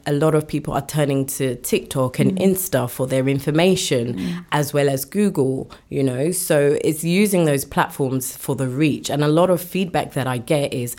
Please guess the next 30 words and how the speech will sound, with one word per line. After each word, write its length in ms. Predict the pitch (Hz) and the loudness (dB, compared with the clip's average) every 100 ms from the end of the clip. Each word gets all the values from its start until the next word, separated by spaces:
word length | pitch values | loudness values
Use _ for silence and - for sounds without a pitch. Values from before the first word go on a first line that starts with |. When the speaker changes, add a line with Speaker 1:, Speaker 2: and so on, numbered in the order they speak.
| - - - | -14 -14 0
Speaker 1:
"Oh, 220 | 240 233 | 4 4
yeah, 200 | 208 208 | 4 2
I 60 | 196 | 4
watched 240 | 226 233 | 2 0
you 60 | 185 | -2
on 80 | |
TikTok, 680 | - 190 - 185 180 175 175 - - - | -2 -4 -2 2 4 4 2 -6 -16 -4
and, 320 | 160 156 156 - | 0 0 -2 -8
you 120 | 175 | -2
know, 220 | 170 160 - | 0 0 0
I 60 | |
was 160 | 175 175 | 0 0
just 180 | 202 - | -2 -2
fascinated 540 | 202 196 175 156 151 | -4 -2 -2 -2 -4
that 100 | 139 | -4
I 60 | 147 | -4
didn't 240 | 170 - | -2 -2
know 140 | 160 160 | 0 0
about, 360 | 156 147 - - | 0 -2 -4 -4
um, 240 | 143 135 - - - - | -2 -2 -6 -14 -14 -2
this 180 | 202 - | -2 0
kind 260 | - 185 | -2 0
of 100 | 151 | 2
information 600 | 151 - 151 147 - 131 | 0 -2 -4 -4 -4 -6
before. 640 | 135 - - 185 185 180 180 - - - | -6 -12 -2 2 4 4 2 -8 -18 -4
You 80 | 175 | -2
know, 120 | 160 | -2
how 220 | 170 202 | -2 -4
can 180 | 202 196 | -2 -2
I 280 | 175 156 | -2 -2